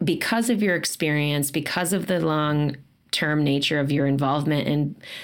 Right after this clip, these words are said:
skydiving and base jumping in both communities and the experience, the long list that you have, you are almost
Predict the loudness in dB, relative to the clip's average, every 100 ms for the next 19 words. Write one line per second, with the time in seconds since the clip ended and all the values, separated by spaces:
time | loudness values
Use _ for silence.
0 | -10 -6 -2 0 0 2 2 2 0 0
1 | 0 2 0 -4 -8 -2 0 0 0 0
2 | 0 0 -2 -2 0 0 0 0 -2 -2
3 | 0 0 0 0 0 0 -2 -6 -10 -14
4 | -4 0 2 0 0 -2 -2 0 2 0
5 | 0 -2 -2 0 0 0 0 0 0 -2
6 | -2 0 0 0 0 0 -2 -6 -14 -16
7 | -18 -8 0 2 4 4 4 0 -4 _
8 | _ _ _ _ _ _ _ _ _ -4
9 | -2 0 0 2 2 0 -4 -12 _ _
10 | _ _ _ _ _ -2 2 4 4 2
11 | 0